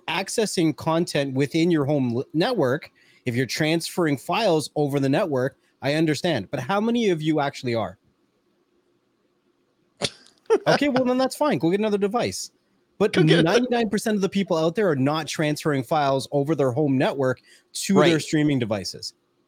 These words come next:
Speaker 2: And I agree. I agree with that. Most people don't really need the gig. I do. <laughs>
Speaker 1: Okay, well, then go get a gig.
Speaker 2: So now I'm on Wi-Fi six.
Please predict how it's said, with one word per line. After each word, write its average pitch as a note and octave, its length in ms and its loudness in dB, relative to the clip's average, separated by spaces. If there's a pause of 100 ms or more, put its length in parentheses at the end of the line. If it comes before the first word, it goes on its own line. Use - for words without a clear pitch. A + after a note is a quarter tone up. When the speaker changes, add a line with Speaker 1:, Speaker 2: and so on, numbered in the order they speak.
(160)
Speaker 2:
And D3 120 2
I D3+ 100 4
agree. D#3+ 400 0 (760)
I A#2 120 0
agree E3 200 2
with C#3+ 140 2
that. F2+ 180 -2
Most D3 320 2
people G3 460 2 (100)
don't D#3+ 240 2
really F3 220 4
need F#3 180 2
the B2+ 60 -2
gig. G#2 400 -4 (340)
I F3 140 -2
do. A3 360 6 (240)
<laughs> G4+ 60 4 (800)
Speaker 1:
Okay, C#4 320 -4
well, D3 140 -2
then A#3 160 -2
go A#3 160 0
get C4 100 0
a C4 40 -2
gig. B3+ 240 -2 (480)
Speaker 2:
So D#3 200 2
now F#3+ 240 4
I'm G#3+ 100 2
on G3 100 4
Wi-Fi G3 360 2
six. - 640 -2